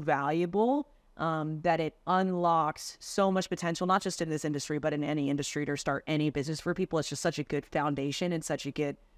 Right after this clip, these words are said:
um, building block for people. So I really want to help Remote Closing Academy, uh,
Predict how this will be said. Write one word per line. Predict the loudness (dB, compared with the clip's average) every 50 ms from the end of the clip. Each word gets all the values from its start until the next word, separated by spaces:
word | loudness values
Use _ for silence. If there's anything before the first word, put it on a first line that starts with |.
| -18 _ -6
um, | -4 -2 -2 -2 -4 -4
building | 0 0 2 2 2 2 2 2
block | 4 6 6 6 4
for | 2 -2 -2
people. | -2 -2 -2 2 4 4 4 4 2 -2 _ _ _ _
So | -2 4 6
I | 6 6
really | 6 4 2 2 2 2 2 2
want | 2 2 2 2 0 0
to | -2 0 0 2 2 0 0 -2
help | -4 -2 0 2 2 2 0 -4 -6 -4
Remote | -2 0 0 0 -2 -4 -4
Closing | -2 -2 -2 0 0 -2 -2 -2
Academy, | -2 -2 -2 -2 -2 -2 -2 -2 -2 -2 -2 -2 -4 -6 -10 _ _ _ _ _ -4
uh, | -2 0 0 0 0 -2 -4